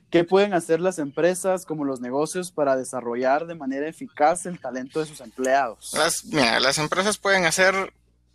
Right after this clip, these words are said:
Speaker 2: un sinfín de cosas, ¿verdad? Pero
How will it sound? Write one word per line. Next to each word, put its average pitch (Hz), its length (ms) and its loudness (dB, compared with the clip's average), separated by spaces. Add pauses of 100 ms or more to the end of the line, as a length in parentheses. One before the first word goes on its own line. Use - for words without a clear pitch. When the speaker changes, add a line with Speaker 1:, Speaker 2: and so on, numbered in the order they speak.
Speaker 2:
un 175 220 2
sinfín 180 480 2
de 143 100 4
cosas, - 500 -4
¿verdad? 135 460 0
Pero 131 720 0